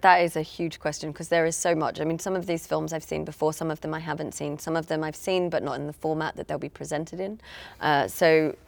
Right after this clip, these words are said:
that in itself is really exciting to me, that there's a lot to discover. Um, there's a film called A Flickering Truth that I'm really looking forward to.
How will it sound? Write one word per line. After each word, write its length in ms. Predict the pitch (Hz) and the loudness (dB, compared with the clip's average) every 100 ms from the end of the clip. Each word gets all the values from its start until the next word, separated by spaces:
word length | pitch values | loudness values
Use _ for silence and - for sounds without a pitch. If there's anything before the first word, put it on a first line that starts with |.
| - - | -20 -16
that 380 | 160 165 180 - - _ _ - | -8 4 4 4 -4 _ _ -2
in 120 | 165 | -2
itself 400 | - - 165 156 | 0 4 4 4
is 120 | 151 | -2
really 220 | 160 147 | 0 2
exciting 480 | 143 - 160 156 151 | 0 2 2 4 0
to 120 | - | -2
me, 120 | 151 147 | -2 0
that 180 | 143 151 | 0 2
there's 260 | 151 151 - | 2 2 0
a 60 | |
lot 280 | 156 165 170 - - - | 2 4 4 2 -14 -12
to 100 | - | -8
discover. 480 | 151 - 160 165 170 - - - | -6 4 6 6 4 2 -16 -4
Um, 340 | 156 156 151 143 | 2 4 4 2
there's 200 | - 160 | 2 0
a 40 | 165 | 2
film 240 | - 165 | 2 2
called 320 | - 151 151 - | 2 2 2 0
A 60 | - | -4
Flickering 360 | 156 - 151 | -2 0 -2
Truth 360 | - - 165 - | -2 2 2 4
that 100 | 151 | 2
I'm 160 | 151 | 4
really 180 | 151 147 | 2 0
looking 300 | 147 147 147 | 0 -2 -4
forward 280 | - 143 147 | 0 0 0
to. 340 | - 147 143 | -2 -2 -2